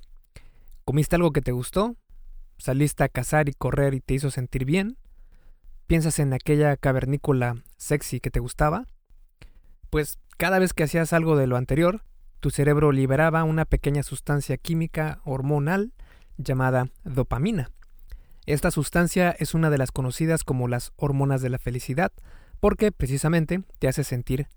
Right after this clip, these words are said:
bien y feliz. Es una recompensa que tu cerebro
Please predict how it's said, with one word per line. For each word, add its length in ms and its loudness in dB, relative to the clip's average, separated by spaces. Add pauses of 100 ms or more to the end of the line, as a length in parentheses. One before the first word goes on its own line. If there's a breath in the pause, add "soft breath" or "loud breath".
(140)
bien 380 0 (220)
y 120 -8
feliz. 340 0 (800 soft breath)
Es 140 -6
una 140 2
recompensa 600 0
que 100 -2
tu 120 -4
cerebro 500 0